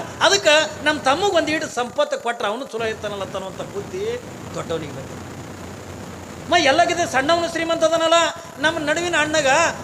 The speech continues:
ಭಾಳ ಕಷ್ಟ ಅದಲ್ಲ, ನನಗೆ ಭಗವಂತ ಬೇಕಾದಷ್ಟು ಕೊಟ್ಟನಲ್ಲ,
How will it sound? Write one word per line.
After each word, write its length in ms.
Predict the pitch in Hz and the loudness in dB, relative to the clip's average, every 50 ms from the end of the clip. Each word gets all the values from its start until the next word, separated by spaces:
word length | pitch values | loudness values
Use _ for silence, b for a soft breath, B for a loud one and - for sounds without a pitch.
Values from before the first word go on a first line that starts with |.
| - - | 0 4
ಭಾಳ 220 | 247 269 339 359 | 6 6 6 6
ಕಷ್ಟ 340 | 359 - - 311 294 - - | 4 4 2 2 2 4 4
ಅದಲ್ಲ, 540 | 302 277 277 294 285 339 330 - - - - | 4 6 6 8 8 6 6 4 0 -2 0
ನನಗೆ 260 | 269 330 349 330 254 | 2 2 2 2 2
ಭಗವಂತ 320 | 254 247 262 320 349 339 339 | 2 2 4 2 2 2 0
ಬೇಕಾದಷ್ಟು 480 | 269 262 277 269 294 320 311 302 302 | 2 2 2 4 4 4 4 2 0
ಕೊಟ್ಟನಲ್ಲ, 340 | - 277 269 277 262 240 269 | 0 -2 0 0 0 4 4